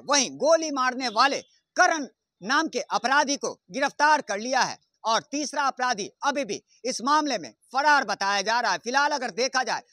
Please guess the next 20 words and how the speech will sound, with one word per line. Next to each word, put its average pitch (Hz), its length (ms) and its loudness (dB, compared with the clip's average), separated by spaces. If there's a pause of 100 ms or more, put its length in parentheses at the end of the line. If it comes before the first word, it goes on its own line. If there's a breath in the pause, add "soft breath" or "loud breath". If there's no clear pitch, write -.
(180 soft breath)
तो 208 60 -8
कहीं 302 280 0
ना 285 80 -2
कहीं 247 220 -4
बीजेपी 226 640 -6 (140)
नेता 285 320 2
के 175 180 -6 (240 soft breath)
इस 240 140 -6
मामले, 285 380 0 (240)
हत्या 311 300 2
मामले 262 400 2
में 170 120 -8 (320)
पूरा 294 240 0
खुलासा 233 440 -2
पटना 254 400 -4
पुलिस 240 360 -8
ने 151 60 -12 (380)
कर 294 160 2
दिया 185 280 0
है। 165 180 -2